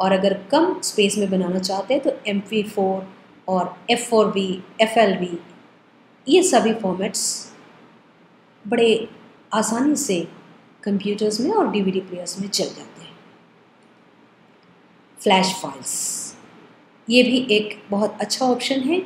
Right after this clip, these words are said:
कम space में हम ज़्यादा content दे सकते हैं इसमें।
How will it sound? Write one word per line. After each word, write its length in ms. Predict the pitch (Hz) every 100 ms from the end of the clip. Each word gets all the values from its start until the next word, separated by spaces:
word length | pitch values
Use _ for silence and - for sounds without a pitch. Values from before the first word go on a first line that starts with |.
| - - - - -
कम 180 | 311 311
space 440 | 302 202 190 -
में 220 | 190 254 - - - - -
हम 140 | 202
ज़्यादा 260 | 185 160 180
content 400 | 180 175 185 180
दे 100 | 175
सकते 320 | 190 - 240
हैं 80 | 254
इसमें। 300 | 254 320